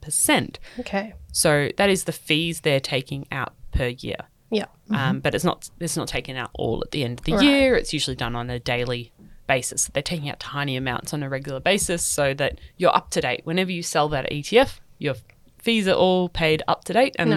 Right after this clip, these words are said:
Speaker 1: they do
Speaker 2: Nice.
Speaker 1: not send you an invoice. It's all done automatically.
Speaker 2: Yeah, so that all happens in the background. You don't have to worry about
Speaker 1: Yeah.
Speaker 2: it.
Speaker 1: Yeah, so the biggest
Speaker 2: Cool.
Speaker 1: thing we're looking for is low management fees. And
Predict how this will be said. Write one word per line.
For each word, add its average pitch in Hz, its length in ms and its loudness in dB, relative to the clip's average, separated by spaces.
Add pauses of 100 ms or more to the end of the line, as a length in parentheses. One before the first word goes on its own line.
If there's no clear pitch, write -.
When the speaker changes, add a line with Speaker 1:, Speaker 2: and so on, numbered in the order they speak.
Speaker 1:
they 147 80 4
do 151 160 -2
Speaker 2:
Nice. 165 100 -2
Speaker 1:
not - 180 -4
send 180 200 0
you 156 60 2
an 147 80 0
invoice. 143 360 2
It's - 220 -2
all 160 240 2
done 143 340 0
automatically. 143 680 -2
Speaker 2:
Yeah, - 120 -4
so - 140 0
that 185 120 4
all 170 120 2
happens 185 320 -2
in 185 60 -2
the 190 80 2
background. - 480 -2
You 190 40 -2
don't 185 120 0
have 190 120 -4
to - 80 -2
worry 190 220 8
about 196 280 6
Speaker 1:
Yeah. 220 60 8
Speaker 2:
it. - 100 -6 (220)
Speaker 1:
Yeah, 131 260 6
so 190 180 2
the 226 80 8
biggest 254 240 8
Speaker 2:
Cool. 202 60 2
Speaker 1:
thing 151 220 6
we're 143 100 4
looking 147 300 0
for 135 260 -2
is - 300 -6 (260)
low 147 280 4
management 127 580 -4
fees. 135 400 -2
And 135 180 0